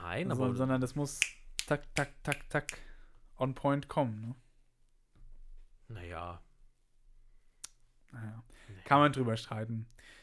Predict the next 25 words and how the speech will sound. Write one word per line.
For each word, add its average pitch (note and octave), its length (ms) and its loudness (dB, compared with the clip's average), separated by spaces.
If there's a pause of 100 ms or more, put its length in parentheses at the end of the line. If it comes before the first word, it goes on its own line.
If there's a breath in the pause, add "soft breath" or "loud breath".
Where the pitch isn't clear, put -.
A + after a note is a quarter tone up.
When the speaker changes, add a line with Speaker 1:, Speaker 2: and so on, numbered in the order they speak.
(160 loud breath)
Speaker 2:
Und B2 180 0
jedenfalls, B2+ 400 6
das B2+ 120 2
sind C#3 140 4
die C3+ 120 2
drei A#2 220 6
Teile, D3 420 6
also C#3+ 400 2 (180)
man B2 280 -2
k-, - 120 -14
schaut C#3+ 240 4
sich C#3+ 120 -4
dann C#3 120 2
das C3 140 0
Pokalfinale C3 680 2
an. C#3 180 0
Tatsächlich D#3 320 0
das - 140 -4
Pokalfinale, B2+ 1080 0 (480 soft breath)
damals, C3+ 460 4
es - 200 -6
war A2+ 340 2
Wiesbaden C3 560 0
gegen C3 180 2
Dresden, D3 600 0